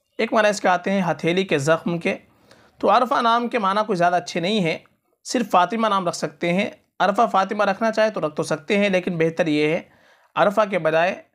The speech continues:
सिर्फ फ़ातिमा रख ले तो ज़्यादा बेहतर रहेगा। इसी तरह से एक साहिबा हैं नुदरत रुमाना का सवाल है, "अस्सलाम वालेकुम मुफ्ती साहब, मेरी बेटी का नाम आमायरा है,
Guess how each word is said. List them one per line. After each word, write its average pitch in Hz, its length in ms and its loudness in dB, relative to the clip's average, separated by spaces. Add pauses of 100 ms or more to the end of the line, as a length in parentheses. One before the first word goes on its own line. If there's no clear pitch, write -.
(240)
सिर्फ 214 260 -4
फ़ातिमा 180 360 0
रख 170 160 0
ले 190 100 -2
तो 220 120 -2
ज़्यादा 143 220 0
बेहतर 127 280 -6
रहेगा। 113 320 -8 (640)
इसी - 140 -4
तरह 214 220 4
से 214 120 -4
एक 196 60 -6
साहिबा 202 500 0
हैं 208 160 0
नुदरत 185 460 0
रुमाना 147 400 0 (840)
का 151 60 -8
सवाल 175 220 2
है, 190 60 4
"अस्सलाम 185 320 0
वालेकुम 180 460 0
मुफ्ती 175 280 -4
साहब, 175 500 0 (680)
मेरी 180 220 2
बेटी 202 360 0
का 196 160 2
नाम 196 240 0
आमायरा 175 500 2
है, 185 380 -4